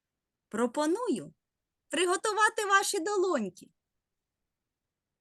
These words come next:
І виконаємо з вами пальчикову гімнастику,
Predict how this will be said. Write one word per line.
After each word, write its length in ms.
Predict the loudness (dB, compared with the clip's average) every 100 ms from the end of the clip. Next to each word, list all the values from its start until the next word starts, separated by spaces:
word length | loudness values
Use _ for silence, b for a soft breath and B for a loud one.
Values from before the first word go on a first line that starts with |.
| _ _ _ _ _ _ -8
І 120 | -8
виконаємо 800 | -4 -6 -4 -2 -2 -2 -4 -6
з 100 | -6
вами 260 | -8 -10 -8
пальчикову 680 | 0 0 0 -6 -8 -12 -12 _
гімнастику, 1040 | -12 -2 0 0 0 -2 -2 -6 -14 -16